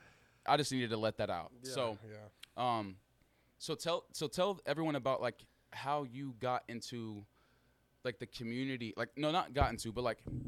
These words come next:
Speaker 1: tell me, bro, 'cause I
Speaker 2: Mm-hmm.
Speaker 1: want to know.
Speaker 2: Yeah.
Speaker 1: What was your place within the community?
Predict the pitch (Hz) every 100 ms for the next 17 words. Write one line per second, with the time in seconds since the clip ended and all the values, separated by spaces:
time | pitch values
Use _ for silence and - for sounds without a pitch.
0 | - - - - - - 202 202 151 180
1 | 104 90 - - 101 101 - 120 131 180
2 | 113 95 92 82 123 120 113 101 - -
3 | - _ _ _ - _ _ - - -
4 | _ _ _ _ _ _ _ - 117 139
5 | 208 185 151 113 143 135 - 127 120 -
6 | 110 - 110 117 110 98 104 110 98 98
7 | 95 85